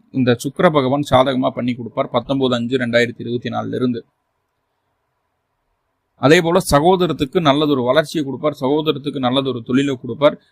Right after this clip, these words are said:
கூடவே நம்ம செய்யக்கூடிய தொழில்ல சகோதரத்தை கூட சேர்த்துக்கக்கூடிய ஒரு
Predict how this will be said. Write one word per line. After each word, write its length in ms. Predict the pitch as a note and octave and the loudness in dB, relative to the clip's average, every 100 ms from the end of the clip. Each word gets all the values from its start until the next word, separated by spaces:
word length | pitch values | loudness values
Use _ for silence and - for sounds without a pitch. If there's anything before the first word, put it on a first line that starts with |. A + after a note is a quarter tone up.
| _ | _
கூடவே 440 | C#3+ D#3 F3+ E3 C3+ | 2 4 4 2 0
நம்ம 560 | A2+ C3 E3 F3 D#3 C3+ | 0 0 2 2 2 0
செய்யக்கூடிய 520 | D#3 E3 D#3+ D#3+ C#3 | -2 0 0 0 0
தொழில்ல 380 | C3+ D3 D#3 D#3 | 2 0 2 -2
சகோதரத்தை 640 | D3 C3+ D3+ C#3+ C3+ C3 | 0 -2 -2 -2 -4 -8
கூட 240 | C#3 D3+ C#3 - - | -2 0 0 -4 0
சேர்த்துக்கக்கூடிய 720 | D3+ D#3 D3 C#3 C3 C3 C3+ | 0 0 -4 -4 -2 0 0
ஒரு 300 | A#2+ A2+ | -2 -4